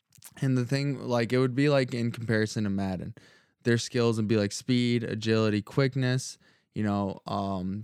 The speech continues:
the things in real life that you'd be able to, uh, make that applicable to yourself would be like, you know, your willingness to learn,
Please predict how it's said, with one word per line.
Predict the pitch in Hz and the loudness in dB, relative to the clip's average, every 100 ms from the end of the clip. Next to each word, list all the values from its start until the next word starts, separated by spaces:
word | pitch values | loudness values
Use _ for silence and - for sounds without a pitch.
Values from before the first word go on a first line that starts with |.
| - | -4
the | 110 | -4
things | 107 117 113 110 | -2 0 0 0
in | 107 107 | -2 0
real | 107 | 2
life | 110 120 - | 2 0 0
that | 110 107 | -4 -2
you'd | 117 107 | -2 0
be | 110 | 2
able | 110 110 107 | 2 0 -4
to, | - 110 110 107 | -2 -2 0 0
uh, | 104 104 98 120 _ _ | 0 0 -4 -10 _ _
make | 110 107 | -2 -2
that | 110 110 104 - | 0 0 0 -2
applicable | 110 120 120 110 101 107 104 | -2 0 -2 -2 -4 -4 -4
to | 104 117 110 110 117 | -2 0 2 2 0
yourself | 107 104 131 147 139 | -2 0 0 0 0
would | 110 98 | -2 -2
be | 101 | -2
like, | 98 98 98 _ _ _ _ | 0 -2 -4 _ _ _ _
you | 110 | -2
know, | 107 104 107 _ - - _ _ _ _ _ _ _ _ _ _ _ _ _ _ _ _ _ _ | 0 0 -4 _ -20 -20 _ _ _ _ _ _ _ _ _ _ _ _ _ _ _ _ _ _
your | 123 | 0
willingness | 113 127 127 123 120 113 | 4 4 4 4 2 0
to | - | -2
learn, | 104 117 123 117 120 | 2 4 4 2 0